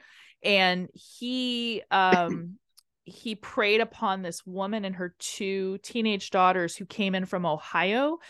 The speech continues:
Speaker 1: They were visiting Florida for the first time, and they were like, you know, "We're gonna go to Disney, and we're gonna go, you know, all those places,"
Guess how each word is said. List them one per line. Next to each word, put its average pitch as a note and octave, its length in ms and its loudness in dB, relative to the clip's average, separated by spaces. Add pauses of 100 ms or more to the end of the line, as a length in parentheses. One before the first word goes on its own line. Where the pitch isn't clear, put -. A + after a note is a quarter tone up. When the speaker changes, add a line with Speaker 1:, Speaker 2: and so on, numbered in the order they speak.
(160)
Speaker 1:
They G3+ 80 10
were G3 80 10
visiting G3+ 440 4
Florida F#3+ 400 2
for G3+ 160 -4
the G3 120 -2
first G#3+ 320 -4
time, G3+ 480 0
and E3+ 100 -4
they F3 60 0
were F3 160 0
like, E3+ 200 -2
you C#4+ 60 -2
know, B3+ 160 0
"We're E4 80 0
gonna G#4+ 160 0
go F#4+ 120 0
to F#4 60 0
Disney, D#4+ 680 -2
and C4 100 -4
we're D4+ 80 -4
gonna D4+ 240 -4
go, C4+ 320 -4
you C4+ 180 -6
know, A#3 160 -2
all G#3+ 160 -4
those A#3 160 -4
places," G#3 420 -4